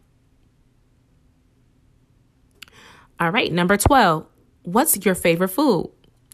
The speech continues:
And I don't care if your answer is something unhealthy, that's fine. Ask yourself, what's your favorite food? And then for the people who didn't answer with something unhealthy,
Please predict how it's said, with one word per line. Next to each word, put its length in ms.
And 120
I 60
don't 200
care 280
if 220
your 180
answer 300
is 100
something 280
unhealthy, 500
that's 240
fine. 360
Ask 180
yourself, 320
what's 260
your 120
favorite 280
food? 400
And 140
then 120
for 160
the 80
people 320
who 160
didn't 240
answer 180
with 140
something 180
unhealthy, 640